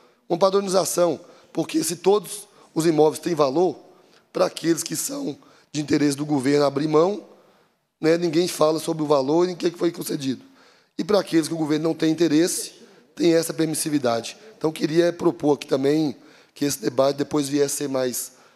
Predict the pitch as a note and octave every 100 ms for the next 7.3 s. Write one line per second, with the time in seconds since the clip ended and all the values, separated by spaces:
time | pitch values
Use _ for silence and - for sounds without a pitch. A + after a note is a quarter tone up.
0 | _ - C3+ C#3 A2+ C#3+ D3+ D#3+ D#3 D3+
1 | F3+ F3 F#3+ F3 D3 D#3 - - - -
2 | _ E3 D3+ D#3+ E3+ D#3 F#3+ - D#3 -
3 | - _ - E3 C3+ C#3 E3 E3+ - -
4 | _ _ _ _ C#3+ D3+ D#3 D3+ D#3+ D#3+
5 | D3+ C3 D#3 D#3+ F3 F#3 C3 D#3+ - E3+
6 | C#3 C#3 D#3+ - - - - D3 E3+ C3
7 | A#2 G#2+